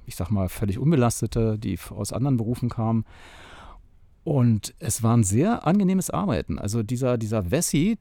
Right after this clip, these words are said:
der uns äh, überall begegnete, begegnete uns bei D D vierundsechzig nicht, nur in Form von, äh, Entscheidern beim Mitteldeutschen Rundfunk, die dann plötzlich sagten, „Nee, ihr kriegt die Frequenz in Wittenberg nicht, da setzen wir M D R live drauf.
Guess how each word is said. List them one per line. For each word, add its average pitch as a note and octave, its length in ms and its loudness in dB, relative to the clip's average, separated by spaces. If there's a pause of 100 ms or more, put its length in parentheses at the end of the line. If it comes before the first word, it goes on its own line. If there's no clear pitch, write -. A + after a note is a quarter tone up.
der A#2 340 2 (1120)
uns C3+ 480 2 (220)
äh, D3 260 -2 (640)
überall E3 420 6
begegnete, C3 580 4
begegnete A#2 540 0 (720)
uns C#3+ 280 -4
bei A#2+ 160 2
D A2+ 100 2
D A2+ 80 2
vierundsechzig G2+ 540 -2
nicht, D3+ 340 2
nur D3 300 4
in C#3 80 2
Form C3 360 2
von, A#2+ 400 2 (1040)
äh, A#2 300 4
Entscheidern C3 500 2
beim A#2 140 4
Mitteldeutschen G#2 500 0
Rundfunk, F2+ 480 -6 (360)
die G#2 80 -4
dann G2+ 320 -2
plötzlich G2+ 340 -2
sagten, G#2 440 0
„Nee, A2+ 140 2
ihr G2+ 120 -2
kriegt - 260 -10
die A2+ 60 2
Frequenz - 440 -4
in G2 120 0
Wittenberg F#2 460 -2
nicht, - 220 -8
da F#2+ 100 -2
setzen G2 340 -2
wir G2+ 300 -2
M A2 160 2
D A2 80 0
R G2+ 360 0
live F#2+ 360 -2
drauf. - 500 -12